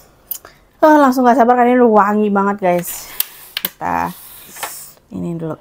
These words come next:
Nah, bismillahirrahmanirrahim. Wow. Full daging ini. Parah.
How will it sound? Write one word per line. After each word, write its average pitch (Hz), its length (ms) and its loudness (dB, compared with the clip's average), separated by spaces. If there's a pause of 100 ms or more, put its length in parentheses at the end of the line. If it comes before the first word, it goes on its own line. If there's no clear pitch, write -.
(100)
Nah, 175 440 -4
bismillahirrahmanirrahim. 170 1600 -6
Wow. 165 400 -6 (1400)
Full 190 280 4
daging 180 640 2
ini. 170 120 0 (720)
Parah. - 480 -4